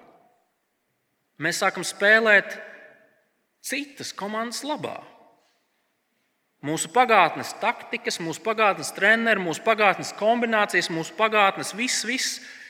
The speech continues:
tas paliek pagātnē. Tagad mēs piederam jaunai komandai.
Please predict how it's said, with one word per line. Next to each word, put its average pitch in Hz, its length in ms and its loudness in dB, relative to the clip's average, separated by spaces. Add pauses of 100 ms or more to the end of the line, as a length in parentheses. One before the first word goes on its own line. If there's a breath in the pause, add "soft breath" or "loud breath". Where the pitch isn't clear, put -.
(140 loud breath)
tas - 100 -14
paliek 254 240 -8
pagātnē. 127 640 -2 (920 soft breath)
Tagad 185 300 -4
mēs 190 240 -2
piederam 214 400 -2
jaunai 208 480 -2
komandai. 98 600 -12